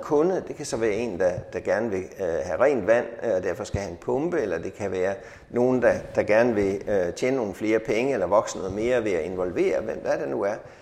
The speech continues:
Når man møder med en kunde, så kan man egentlig koncentrere sig fuldt ud om, hvad kundens problem i virkeligheden er. Og hele den der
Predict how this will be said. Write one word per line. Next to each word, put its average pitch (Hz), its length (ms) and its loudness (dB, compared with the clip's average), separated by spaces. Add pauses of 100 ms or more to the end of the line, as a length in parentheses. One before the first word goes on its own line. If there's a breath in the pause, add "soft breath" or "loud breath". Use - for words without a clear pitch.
(160 loud breath)
Når 185 80 -4
man 170 160 4
møder 196 280 6
med 156 120 0
en 131 140 -2
kunde, 135 400 0 (720 soft breath)
så - 180 -4
kan 214 140 -4
man 160 160 2 (100)
egentlig 156 340 2
koncentrere 151 520 -4
sig 135 140 -8
fuldt 233 340 -6
ud 147 200 0 (400)
om, 147 200 -4 (460 soft breath)
hvad 180 240 -2
kundens 214 380 2
problem 151 440 -4
i 95 80 -8
virkeligheden 135 600 -6
er. - 140 -6 (960 loud breath)
Og - 80 -16
hele 226 380 0
den 190 320 2
der 170 180 4